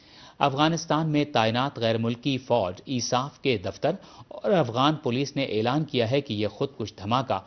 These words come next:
پیر کی صبح موٹر سائیکل پر سوار ایک خودکش حملہ آور نے کیا، جہاں نیٹو اور افغان فوج کے دستے گشت کر رہے تھے۔ اس حملے میں ہلاک ہونے والوں میں چار افغان پولیس اہلکار اور چھ شہری بھی شامل ہیں۔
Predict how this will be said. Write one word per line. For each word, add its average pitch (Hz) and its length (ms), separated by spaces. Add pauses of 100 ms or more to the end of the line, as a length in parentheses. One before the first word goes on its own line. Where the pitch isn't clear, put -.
(360)
پیر 170 220
کی 147 120
صبح 151 300
موٹر 117 300
سائیکل 131 380
پر 104 140
سوار 110 400
ایک 113 120
خودکش - 520
حملہ 95 180
آور 117 260
نے 92 160
کیا، 90 280 (1160)
جہاں 147 360
نیٹو 127 420
اور 123 80
افغان 123 360
فوج 113 320
کے 104 80
دستے 107 340
گشت 123 300
کر 95 120
رہے 95 200
تھے۔ 101 180 (460)
اس 156 220
حملے 156 240
میں 165 200
ہلاک 117 320
ہونے 123 140
والوں 104 280
میں 151 120
چار 143 360
افغان 113 340
پولیس 101 360
اہلکار 101 400 (320)
اور 113 160
چھ 113 400
شہری 123 360
بھی 98 180 (100)
شامل 95 400
ہیں۔ 98 160